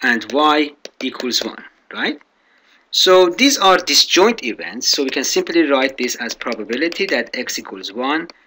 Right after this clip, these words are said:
y equals to two, plus probability that x equals to two and y equals to one. Again, we can find these probabilities because x and y are independent. This is probability that x equals to one times probability that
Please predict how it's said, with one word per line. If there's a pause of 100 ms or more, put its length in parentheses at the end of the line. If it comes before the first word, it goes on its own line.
(240)
y
equals
to
two,
plus
probability
that
x
equals
to
two (460)
and (100)
y
equals
to
one. (680)
Again,
we
can
find
these
probabilities
because
x
and
y
are
independent. (540)
This
is
probability
that
x
equals
to
one
times
probability
that